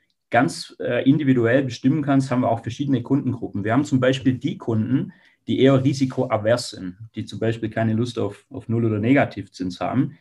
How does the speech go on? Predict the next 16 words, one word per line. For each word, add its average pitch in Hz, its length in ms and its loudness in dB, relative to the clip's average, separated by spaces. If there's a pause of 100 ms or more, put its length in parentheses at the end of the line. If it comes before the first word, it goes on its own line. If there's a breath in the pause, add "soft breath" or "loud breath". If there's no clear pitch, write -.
(360 loud breath)
Die 135 100 2
wählen 151 220 4
in 131 100 8
der 117 140 2
Regel 143 240 4
eher 127 260 4
ein 110 200 0
hohes 139 280 2
Garantieniveau, 147 720 0
also 98 220 -4
neunzig 120 440 -4
Prozent 139 440 -2
und - 120 -10
einen 113 140 -2
kurzen 127 320 0
Garantietermin, 98 840 -4